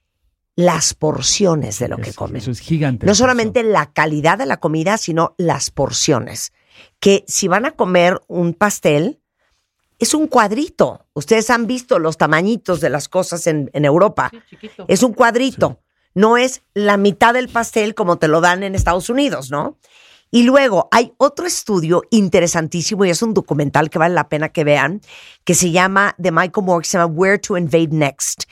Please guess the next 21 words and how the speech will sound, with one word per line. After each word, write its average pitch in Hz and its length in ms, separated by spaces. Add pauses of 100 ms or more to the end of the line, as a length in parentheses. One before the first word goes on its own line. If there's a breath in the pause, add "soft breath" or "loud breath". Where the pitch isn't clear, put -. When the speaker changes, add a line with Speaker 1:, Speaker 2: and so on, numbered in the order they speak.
(360 loud breath)
Speaker 1:
Y 180 80
es - 80
Speaker 2:
Ah, 269 80
Speaker 1:
un 254 40
Speaker 2:
sí, 240 60
no 233 60
lo 240 80
Speaker 1:
documental, 160 580
¿no 202 140
lo 214 40
has 220 100
visto? 175 340
Speaker 2:
No. - 100
Speaker 1:
Ah, 208 100
te 190 120
va 180 60
a - 20
encantar. 156 400 (240 loud breath)
Es - 120
un 285 120
documental 185 760